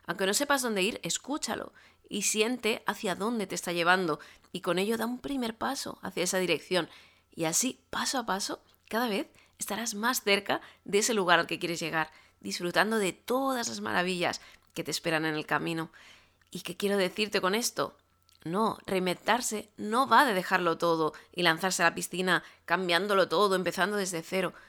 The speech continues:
Reinventarse va de decir, "Hasta aquí,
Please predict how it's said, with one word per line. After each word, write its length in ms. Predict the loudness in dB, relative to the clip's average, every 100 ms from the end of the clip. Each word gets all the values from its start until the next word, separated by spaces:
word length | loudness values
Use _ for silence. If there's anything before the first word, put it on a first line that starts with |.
| -20 _
Reinventarse 920 | -4 -2 -2 0 2 2 0 -4 -6 _ 0
va 100 | 2
de 120 | 4
decir, 360 | 0 -2 -6 -8 _
"Hasta 320 | -10 -10 -6 -8
aquí, 280 | -6 -10